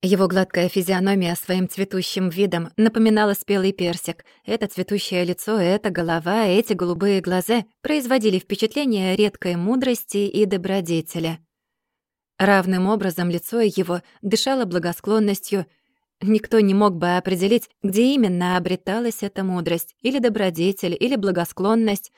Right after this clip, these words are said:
но все эти качества, казалось, витали где-то около него. "Как бы то ни было, — продолжил мистер Кесби, —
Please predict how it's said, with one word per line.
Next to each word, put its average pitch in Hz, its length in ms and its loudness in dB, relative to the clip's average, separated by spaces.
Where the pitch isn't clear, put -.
но 170 260 -2
все 196 320 2
эти 170 140 -4
качества, 190 600 -4
казалось, 277 400 -2
витали 220 420 -2
где-то 202 340 -2
около 190 300 -2
него. 175 400 -4
"Как 214 220 0
бы 175 100 0
то 190 140 -2
ни 240 240 4
было, — 254 400 2
продолжил 196 500 -2
мистер 190 380 -2
Кесби, — 185 500 -4